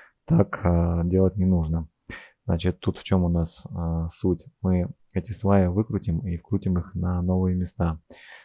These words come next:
Для того, чтобы их выкрутить, мы прорезаем прямоугольные отверстия, для того, чтобы вставить лом и просто выкрутить сваи. Значит,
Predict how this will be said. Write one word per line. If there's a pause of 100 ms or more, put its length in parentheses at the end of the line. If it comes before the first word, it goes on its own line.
(120)
Для
того,
чтобы
их
выкрутить,
мы (640)
прорезаем (200)
прямоугольные
отверстия, (100)
для
того,
чтобы
вставить (640)
лом (460)
и (540)
просто
выкрутить (580)
сваи. (640)
Значит,